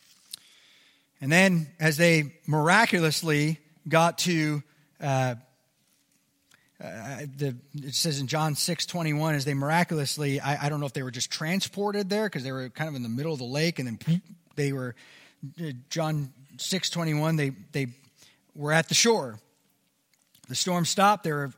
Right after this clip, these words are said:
suddenly at the shore. It was another miracle, I suppose you could say.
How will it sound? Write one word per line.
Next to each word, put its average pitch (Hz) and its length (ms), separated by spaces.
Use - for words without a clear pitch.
suddenly 175 400
at 170 140
the 147 60
shore. 202 340
It - 1400
was 135 100
another 156 280
miracle, 170 440
I 160 120
suppose 156 360
you 151 80
could 143 140
say. 170 380